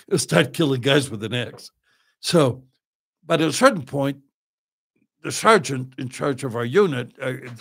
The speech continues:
our E six, you know, the, you know, first class petty officer, you know, said, "Hey, Doc, uh, uh, this isn't right." And I go, "Why?" He goes, "Well, we need you to maintain firepower.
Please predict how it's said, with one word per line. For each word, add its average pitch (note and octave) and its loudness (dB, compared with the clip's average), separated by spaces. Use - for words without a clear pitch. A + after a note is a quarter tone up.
our C#3 2
E D#3+ 4
six, - 0
you C#3 -4
know, C3 -4
the, B2 -10
you C#3 -12
know, A2+ -10
first C3 -10
class A#2+ -8
petty C3+ -6
officer, A2 -10
you C#3 -2
know, A2+ -4
said, C#3+ -6
"Hey, D3 -2
Doc, C3+ -8
uh, G#2 -12
uh, A2+ -12
this A#2+ -12
isn't - -16
right." F#2+ -14
And C#3 -6
I - -4
go, A2 -8
"Why?" C#3 -6
He A2 -18
goes, - -18
"Well, B2 -8
we D#3 -4
need F3 -2
you D#3+ -4
to C#3+ -4
maintain C#3+ -8
firepower. D#3 -10